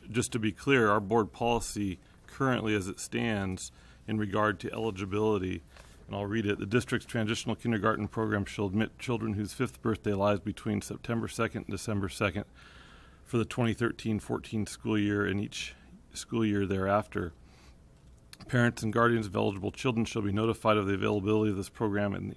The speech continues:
and the age, residency, and any, any other enrollment requirements. Enrollment in the transitional kindergarten program shall be voluntary. Parents may appeal the enrollment dates based on their child's individual educational needs.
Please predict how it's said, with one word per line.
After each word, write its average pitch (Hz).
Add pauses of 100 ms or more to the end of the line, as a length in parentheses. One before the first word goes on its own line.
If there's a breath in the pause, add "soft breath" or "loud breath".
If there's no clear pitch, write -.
and 104
the 95
age, 110
residency, 101
and 101
any, 107
any 113
other 104 (460 soft breath)
enrollment 107
requirements. 95 (500 soft breath)
Enrollment 113
in -
the 107
transitional 104
kindergarten 107
program 113
shall -
be 98
voluntary. 107 (100)
Parents 107
may 107
appeal 127
the 117
enrollment 110
dates 110
based 110
on 107
their 95
child's 101
individual 98
educational 95
needs. 104